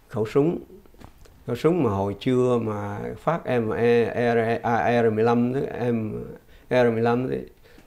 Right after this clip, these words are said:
thì, à, đứa nào, à, mà được gọi là, ừ, nhẹ tội thì mang cái cạc pin M một hay M hai, còn nếu không thì mang cái ga răng. Trước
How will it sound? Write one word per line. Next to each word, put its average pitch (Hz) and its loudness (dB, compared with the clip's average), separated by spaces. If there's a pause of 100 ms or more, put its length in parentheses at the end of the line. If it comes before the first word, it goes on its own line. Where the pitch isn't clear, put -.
thì, 110 2
à, 107 0 (180)
đứa 143 0
nào, 104 0 (1040)
à, 107 -4 (120)
mà 107 -8
được 104 -2
gọi 107 0
là, 104 -2 (1000)
ừ, 104 -8
nhẹ 107 0
tội 101 -2
thì 117 -4
mang 123 2
cái 139 -6
cạc 98 -2
pin 120 2 (140)
M 107 0
một 104 -2
hay 110 0
M 107 -2
hai, 110 -2
còn 98 -6
nếu 131 -2
không 110 -2
thì 107 0
mang 113 0
cái 131 -2
ga 127 0
răng. 113 2 (760)
Trước 180 4